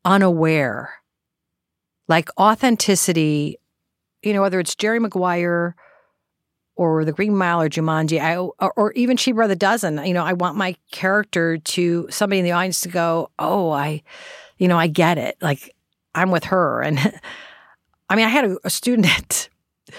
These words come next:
U C L A recently. I was walking through the campus and she came up to me and she said,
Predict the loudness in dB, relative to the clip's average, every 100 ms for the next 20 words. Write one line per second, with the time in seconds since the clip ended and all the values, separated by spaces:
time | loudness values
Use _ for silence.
0 | -20 -8 0 0 2 2 4 2 2 2
1 | 0 0 -2 -2 -2 0 -2 -2 -2 -2
2 | -2 -2 -2 -2 -8 -6 -4 -2 -2 -2
3 | -2 -2 -2 -6 -10 -20 -20 _ -12 -2
4 | 2 2 2 0 0 -2 -2 -2 -4